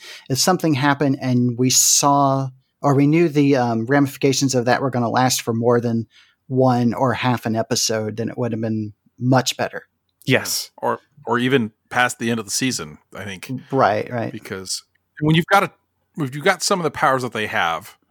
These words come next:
Speaker 1: Mm-hmm.
Speaker 3: assumingly anybody who is spoiler averse to this,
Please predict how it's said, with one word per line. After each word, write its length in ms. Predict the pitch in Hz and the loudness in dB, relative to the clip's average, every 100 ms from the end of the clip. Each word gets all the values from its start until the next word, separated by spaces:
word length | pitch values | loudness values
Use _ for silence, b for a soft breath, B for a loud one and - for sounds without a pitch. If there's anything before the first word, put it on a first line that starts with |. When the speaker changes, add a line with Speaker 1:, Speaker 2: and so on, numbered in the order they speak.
| b b b b | b b b b
Speaker 1:
Mm-hmm. 140 | 139 | 0
Speaker 3:
assumingly 580 | 123 - 175 165 135 117 | 2 2 2 0 -2 -2
anybody 380 | 120 120 117 110 | -2 0 0 -2
who 80 | 113 | -8
is 80 | 104 | -10
spoiler 400 | - 113 110 101 | -4 -2 0 -2
averse 260 | 98 101 - | -2 -4 -4
to 120 | 104 | -6
this, 360 | 90 85 - | -4 -2 -2